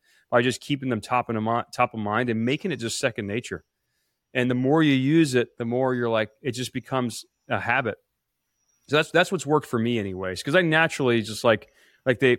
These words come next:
you know, the, on the five voices, the, for the pioneer, they say, "Watch out for pioneers because they lack sensitivity. They can be unwilling to listen and perceived as arrogant." And I'm like, "Ooh,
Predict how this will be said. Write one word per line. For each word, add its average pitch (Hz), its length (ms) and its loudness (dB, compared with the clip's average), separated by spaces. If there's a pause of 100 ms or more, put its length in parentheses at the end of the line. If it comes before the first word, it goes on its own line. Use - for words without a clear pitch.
(100)
you 123 100 -2
know, 117 400 0
the, 110 400 -2
on 113 140 -2
the 104 60 -4
five 120 260 2
voices, 110 420 -2
the, 104 100 -6 (240)
for 120 120 -4
the 110 80 -2
pioneer, 113 480 0
they 107 80 -2
say, 113 160 -4
"Watch 113 340 -2
out 117 140 -2
for 107 280 -2 (300)
pioneers 117 460 0
because 101 160 -8
they 104 80 2
lack 113 320 0
sensitivity. 113 840 -4 (260)
They 110 60 -8
can 120 220 -2
be 110 160 -6 (140)
unwilling 127 500 0
to 110 120 -10
listen 113 460 -4
and 98 100 -8
perceived 107 440 -10
as 101 160 -10
arrogant." 110 440 0 (540)
And 131 100 0
I'm 127 80 2
like, 110 180 0 (120)
"Ooh, 202 1160 2